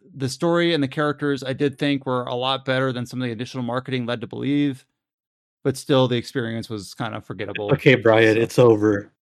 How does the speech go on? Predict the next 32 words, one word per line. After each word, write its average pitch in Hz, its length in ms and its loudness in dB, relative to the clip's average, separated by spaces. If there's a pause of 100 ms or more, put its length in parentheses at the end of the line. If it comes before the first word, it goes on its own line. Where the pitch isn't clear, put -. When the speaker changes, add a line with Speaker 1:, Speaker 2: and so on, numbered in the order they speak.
(120)
Speaker 2:
It's - 200 0
Speaker 1:
I - 40 -4
Speaker 2:
so 127 120 6
Speaker 1:
know, 113 200 8
Speaker 2:
over. - 100 4
Speaker 1:
I, 185 280 6
I 240 40 6
don't 240 100 4
know. 233 120 4
I'm 214 100 4
trying 208 280 0
to 220 60 -2
just 202 220 0
be 202 120 -4
generous. 156 680 -2 (400)
Speaker 2:
<laughs> - 360 -20
Speaker 1:
I 170 120 8
will 220 140 10
play 185 200 6
this 151 160 -2
D 151 80 0
L 127 120 2
C 104 440 -6
'cause 123 120 -2
I, 127 140 2
I 151 220 4
always 185 280 6
feel 165 220 2
like 143 200 2
I, 143 280 0
I 135 100 0
can't 147 400 -2